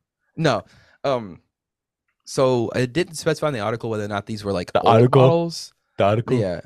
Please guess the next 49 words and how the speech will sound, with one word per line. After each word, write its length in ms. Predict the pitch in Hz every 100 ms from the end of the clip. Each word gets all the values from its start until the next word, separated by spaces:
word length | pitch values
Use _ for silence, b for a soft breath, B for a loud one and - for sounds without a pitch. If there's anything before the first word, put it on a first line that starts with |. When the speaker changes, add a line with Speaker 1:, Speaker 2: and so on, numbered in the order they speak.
| _
Speaker 1:
these 180 | - 120 -
articles 420 | 113 120 117 113
were 180 | 104 -
old 280 | 104 120 131
bottles 460 | 151 170 185 180
or 160 | - 110
if 80 | 101
they 100 | 104
were 120 | 90
new 260 | 92 107 127
bottles 340 | 135 135 131
being, 240 | 127 131 135
like, 180 | 135
washed 240 | 131 131 127
up 100 | 127
on 80 | 127
the 80 |
shore, 360 | 120 135 127 123
but 360 | 113 98 95 - _ _ _ _ _ _ _ _ _ _ _ -
there 100 | 120
are 20 |
apparently, 720 | 127 160 165 - 135 120 113
like, 180 | 90 110
a 60 | 107
bunch 240 | 120 113
of 80 | 110
bottles 320 | 98 98 92
washing 260 | 87 98 104
up 40 |
on 40 |
the 80 | 87
shores 220 | - 101
of 100 | 90
Texas 540 | - 107 101 - 90 -
that 140 | 90
have, 600 | 76 101 98 95 92 82 -
like, 220 | 104 104
anywhere 340 | 110 113 107
from, 160 | 98 98
like, 360 | 92 85 - _ _ _ _ _ -
nails, 580 | 113 139 135 139 135 120
like, 100 | 95
rusty 320 | 104 107 98
nails 400 | 95 117 127 123
in 140 | 127 123
'em, 280 | 120 120
fingernail 500 | 113 123 123 123 117
clippings, 680 | 113 - 117 - 110 107 107
hair, 840 | - - 117 117 110 110 110 110